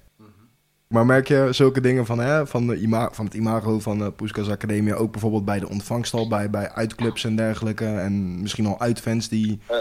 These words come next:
Speaker 2: misschien wat gekker reageren dan normaal?
Speaker 3: Eh, nou, wat dat betreft ben ik dan blij dat ik er heel veel niet versta. <laughs> Maar, eh, nee, ik, ja, ik merk wel, zeg maar, dat als er, eh, als er gewonnen wordt van ons, of u-, überhaupt wordt gescoord tegen ons, dan, eh,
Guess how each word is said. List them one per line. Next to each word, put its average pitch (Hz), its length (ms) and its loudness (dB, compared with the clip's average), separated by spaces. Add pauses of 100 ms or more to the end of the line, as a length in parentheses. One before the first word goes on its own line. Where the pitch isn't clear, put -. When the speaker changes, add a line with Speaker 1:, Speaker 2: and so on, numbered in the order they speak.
(120)
Speaker 2:
misschien 104 220 -4
wat 110 120 -2
gekker 117 260 -4
reageren 113 480 0
dan 113 100 -2
normaal? 113 360 -2 (1300)
Speaker 3:
Eh, 107 600 2 (120)
nou, 117 220 2 (260)
wat 117 140 -6
dat 131 120 2
betreft 139 240 -4
ben 143 160 0
ik 123 60 -8
dan 127 140 -2
blij 123 180 0
dat 131 120 0
ik - 100 -10
er 123 180 -6
heel 131 220 -6
veel 139 140 -8
niet 123 140 -10
versta. 117 380 -4 (480)
<laughs> 131 480 0
Maar, 113 380 2
eh, 110 380 0 (840)
nee, 123 240 2
ik, 135 260 -4
ja, 123 160 2
ik 117 100 -2
merk 127 240 0
wel, 139 220 0
zeg 139 180 -10
maar, 135 160 -4
dat 123 100 -8
als 131 180 -8
er, 127 180 -8
eh, 123 340 -6
als 135 160 -8
er 131 60 -16
gewonnen 135 320 -6
wordt 139 180 -6
van 131 120 -12
ons, 143 220 -8
of 113 140 -14
u-, 127 240 -6 (120)
überhaupt 123 340 -2
wordt 123 160 -4
gescoord 135 340 -6
tegen 127 260 -4
ons, 131 140 -6
dan, 117 260 -4
eh, 110 120 -2